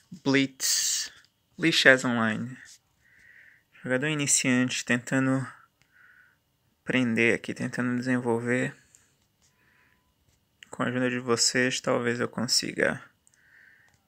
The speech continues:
reconhecer aonde é que eu cometi erros mais críticos e tentar não repeti-los.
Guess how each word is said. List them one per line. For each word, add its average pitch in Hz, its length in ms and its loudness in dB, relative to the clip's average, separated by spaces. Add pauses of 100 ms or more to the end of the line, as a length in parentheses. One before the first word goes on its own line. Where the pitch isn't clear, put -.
(240)
reconhecer 117 880 -2
aonde 117 420 2
é 110 60 6
que - 340 -8
eu 117 180 2
cometi 117 440 -2
erros 113 280 2
mais 113 240 -2
críticos 107 760 -4
e 101 600 -4 (120)
tentar - 320 -4
não 117 100 0
repeti-los. - 840 -8